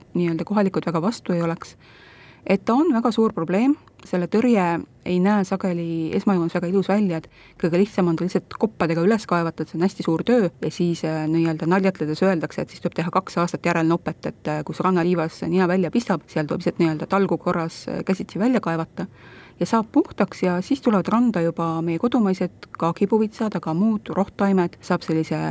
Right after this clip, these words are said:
ranna ilme tagasi see rannik, et ei ole siin üks suur võpsik, kust kahjuks ei saa enam ujumagi minna, et sageli meie rannad on juba niimoodi, et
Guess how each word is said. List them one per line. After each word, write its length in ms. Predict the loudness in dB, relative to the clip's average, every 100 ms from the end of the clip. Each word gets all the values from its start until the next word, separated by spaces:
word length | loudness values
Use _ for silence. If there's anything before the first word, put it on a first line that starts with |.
| 0
ranna 360 | 2 4 2 2 0 -4 -6 -8 -16 -6 0
ilme 460 | 2 4 2 0
tagasi 460 | -2 0 -2 -4 -8
see 160 | -8 -8 -2
rannik, 440 | 2 2 2 -2
et 140 | -4
ei 60 | 0
ole 180 | 0 0
siin 180 | -2 -2
üks 220 | -2 -4 0
suur 240 | 2 2 -2 0
võpsik, 340 | 0 0 -4 -4
kust 260 | -8 -4 -2
kahjuks 280 | 0 -2 -2
ei 100 | 0
saa 140 | 0 2
enam 140 | 2 4
ujumagi 360 | 4 2 -4
minna, 240 | -4 -6 -4
et 80 |
sageli 320 | -2 0 -2 -2
meie 220 | -2 0
rannad 320 | 2 2 2
on 140 | 0 0
juba 160 | 0
niimoodi, 340 | 0 2 0 -4
et 180 | -10